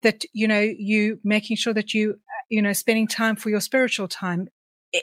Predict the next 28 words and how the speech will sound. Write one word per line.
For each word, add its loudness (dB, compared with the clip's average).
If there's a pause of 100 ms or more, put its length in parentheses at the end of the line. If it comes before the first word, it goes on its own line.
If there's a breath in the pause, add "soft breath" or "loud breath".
I, 6
you, 2
you're 0
allowing 2
time -4
for -8
spiritual -4
time -2
every, 0
every -4
day. -2 (340 loud breath)
It 0
may 2
be 0
that 0
you're -2
allowing 0
time, 0 (260 loud breath)
you're 2
making 0
sure 2
that 0
you're -10
t-, -6
spending 0
time -2
exercising, -2
whether 2